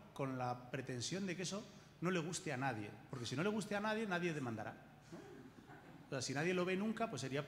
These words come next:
es lo perfecto por un abogado. Y entonces, hostia, nosotros hemos, sí, hemos tenido un, un entorno de trabajo muy guay. Y de hecho te diría que, que probablemente si la serie es buena, es porque nos han dejado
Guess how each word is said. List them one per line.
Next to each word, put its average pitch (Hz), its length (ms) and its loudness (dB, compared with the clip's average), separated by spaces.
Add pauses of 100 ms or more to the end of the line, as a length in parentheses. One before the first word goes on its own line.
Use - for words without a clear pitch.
es 135 140 -4
lo 165 100 0
perfecto 143 400 -2
por 117 120 -2
un 117 60 0
abogado. 110 280 -2 (640)
Y 143 120 0
entonces, 139 640 -2 (520)
hostia, 135 440 -4 (460)
nosotros 127 360 -4
hemos, 185 260 -2
sí, 190 160 0
hemos 147 180 -2
tenido 190 280 -4
un, 135 440 -2
un 143 120 -2
entorno 170 320 -2
de 170 60 -2
trabajo 170 260 -2
muy 165 140 0
guay. 165 180 0 (520)
Y 135 100 4
de 135 80 6
hecho 202 200 0
te 190 80 0
diría 151 460 2
que, 117 420 -2 (280)
que 113 380 -2 (840)
probablemente 196 420 0
si 156 100 -2
la 123 100 -4
serie 175 240 -2
es 147 100 -2
buena, 175 340 0 (1120)
es 139 160 0
porque 170 300 0
nos 131 180 0
han 185 180 0
dejado 175 680 -2